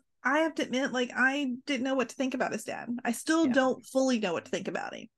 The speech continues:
Speaker 1: Um, but I mean, he won't even, he's not letting him, he didn't wanna let him help with, like, stuff throughout the building, and, and, you know, he's just sort of, like, hard no on any of this. Um, and I guess he's just skeptical, which I get, you know, I,
Speaker 2: Yeah.
Speaker 1: I get that he's not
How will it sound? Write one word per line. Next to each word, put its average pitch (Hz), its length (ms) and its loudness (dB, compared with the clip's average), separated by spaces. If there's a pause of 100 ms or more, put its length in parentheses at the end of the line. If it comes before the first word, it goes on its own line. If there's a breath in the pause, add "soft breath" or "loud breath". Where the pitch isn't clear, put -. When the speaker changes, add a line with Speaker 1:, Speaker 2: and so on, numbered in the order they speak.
(420 soft breath)
Speaker 1:
Um, 202 480 2
but 247 120 2
I 269 40 2
mean, 277 120 4
he 285 80 4
won't 285 200 6
even, 220 300 2
he's 226 180 2
not 202 140 2
letting 202 200 -2
him, 185 340 -6 (460)
he 226 80 4
didn't 175 80 2
wanna 196 160 0
let 170 100 4
him 170 80 -4
help 214 420 4
with, 180 160 -2
like, - 220 -2
stuff - 240 -4
throughout 180 220 -4
the 190 80 -10
building, 240 680 6
and, 160 280 -6
and, 202 120 -6
you 196 100 -2
know, 214 60 2
he's 220 160 2
just 190 200 -4
sort 185 160 2
of, 175 100 0
like, 170 240 -2 (300)
hard 208 200 0
no 202 280 2
on 160 100 -2
any 175 200 -6
of 160 100 -8
this. 185 420 -4 (140)
Um, 180 540 -4 (1040)
and 254 80 2
I 254 60 4
guess 285 200 2
he's 311 180 6
just - 240 -4
skeptical, 254 540 2
which 233 160 0
I 302 60 6
get, 330 540 2 (100)
you 226 100 2
know, 208 140 4
I, 214 80 6
Speaker 2:
Yeah. 180 240 4
Speaker 1:
I - 40 -4
get 233 200 6 (420)
that 214 160 4
he's 190 380 -6
not 202 520 0